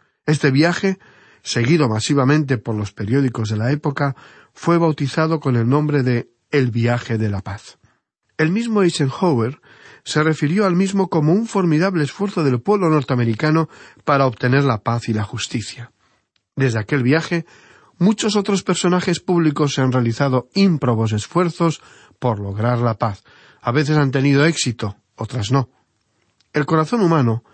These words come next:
sobre cualquier otra cosa, anhela vivir en paz. Y cuán maravilloso resulta cada año recordar el nacimiento de un niño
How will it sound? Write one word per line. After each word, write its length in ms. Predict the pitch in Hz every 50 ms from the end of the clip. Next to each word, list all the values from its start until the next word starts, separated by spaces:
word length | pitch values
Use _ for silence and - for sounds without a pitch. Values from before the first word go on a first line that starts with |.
| _ _ _ _ _ _ _ _ _ _
sobre 300 | - - - 117 110 113
cualquier 340 | 104 101 107 104 - 151 147
otra 220 | 143 123 117 120 113
cosa, 500 | - 143 135 - 139 127 123 139 - _ _ _ _ -
anhela 460 | 143 143 143 156 170 180 180 185 185
vivir 340 | 170 165 131 117 123 123 131
en 200 | 113 101 101 98
paz. 400 | - 110 98 - - - - - _ _ _ _ _ _ _ _ _ _ _ _ _ _
Y 280 | _ - 151 151 151 139
cuán 220 | - - 220 226
maravilloso 540 | 226 226 208 202 185 175 175 190 185 - 180
resulta 460 | 160 147 139 - - 175 165 - 131
cada 260 | 120 - 151 135 135 143
año 240 | 151 147 135 123
recordar 520 | 117 120 117 110 - 117 110 110 127 143 147
el 120 | 143 127
nacimiento 600 | 120 117 113 - 113 117 131 151 156 143 - 127
de 80 | 123 139
un 140 | 147 143 131
niño 380 | 131 127 113 113 113 113 113